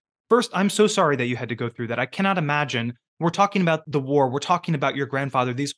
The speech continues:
horrible things that have happened to you. You've had probably some of the worst months of your life because not only are you not able to compete, you can't do your job, you can't make money,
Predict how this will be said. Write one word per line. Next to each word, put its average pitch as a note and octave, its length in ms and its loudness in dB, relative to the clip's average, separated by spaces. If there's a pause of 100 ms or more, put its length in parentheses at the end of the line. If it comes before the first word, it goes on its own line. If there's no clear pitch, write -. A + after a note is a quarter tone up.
horrible G#3 300 4
things C#3+ 240 -4
that A2+ 80 -2
have A2 80 -8
happened B2 340 -4
to A2+ 100 -10
you. A2 140 -6 (360)
You've F3 140 2
had F3 200 0 (100)
probably F#3 200 0
some F#3+ 180 0
of E3+ 40 0
the E3+ 60 2
worst E3+ 300 0
months D#3+ 200 0
of B2+ 100 -4
your A#2+ 100 -2
life A#2 360 0 (360)
because F#3 280 2
not D#3+ 160 2
only A3+ 340 4
are D3+ 100 2
you D#3 120 0
not F#3+ 220 2
able F3 200 0
to - 100 -6
compete, C#3 480 -4 (340)
you D#3+ 220 0
can't A3+ 260 0
do G#3+ 80 2
your E3 160 4
job, A#2 440 0
you F3 100 -2
can't G3+ 240 -2
make G3+ 200 -2
money, B2 440 -2